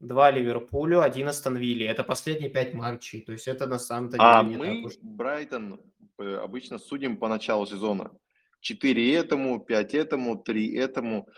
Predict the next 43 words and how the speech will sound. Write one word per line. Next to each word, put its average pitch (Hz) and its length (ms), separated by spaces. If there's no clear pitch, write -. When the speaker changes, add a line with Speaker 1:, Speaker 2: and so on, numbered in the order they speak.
Speaker 2:
То 139 80
есть 139 120
как 170 160
Speaker 1:
Да. - 20
Speaker 2:
бы 156 120
пропал, 156 600
пропал 165 440
вот 156 140
этот 147 180
огонь 131 480
какой-то 120 360
в 113 80
атаке, 117 440
то 101 100
есть 98 140
какая-то 117 380
связь, 123 640
будь 113 480
то, 117 340
э, 104 160
Велбек 135 560
этой 123 220
связью, 113 480
будь 120 400
то 104 560
там, 101 320
э, 98 400
Марч, 117 840
который 120 380
создавал 117 440
кучу 120 320
моментов 110 480
в - 40
том 107 220
числе, 107 400
будь 139 460
то 113 200
Эступиньяна, 127 640
который 123 400
делал, 117 560
который 117 420
от-, 107 240
великолепно, 117 840